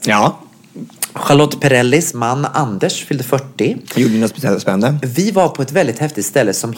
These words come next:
Speaker 2: heter, eh, Cedergrenska tornet.
Speaker 1: Mm.
Speaker 2: Som är alltså ett torn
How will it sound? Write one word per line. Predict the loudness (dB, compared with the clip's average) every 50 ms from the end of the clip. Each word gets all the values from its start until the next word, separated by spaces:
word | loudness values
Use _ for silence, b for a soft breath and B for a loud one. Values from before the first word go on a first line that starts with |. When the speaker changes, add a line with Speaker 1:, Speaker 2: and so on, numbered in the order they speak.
| -10 -6
Speaker 2:
heter, | -4 -4 -4 -4 -6 -4 -2 0 0 0 0 -2 -6 -10 -8 -4
eh, | 0 0 2 2 0
Cedergrenska | 0 0 0 2 0 0 0 -2 -4 -4 -4 -4 -4 -4 -6
tornet. | -4 0 0 0 0 0 -4 -4 -6 -10 -12 -12 -4 -2
Speaker 1:
Mm. | 0 2 2 0 0 B B B B B B B B B B B
Speaker 2:
Som | -6 0 0 0 2 2
är | 0 2 2 2 2
alltså | 0 -2 -2 -2 -4
ett | -4 -4 -2
torn | 2 2 2 2 0 -6 -10 -12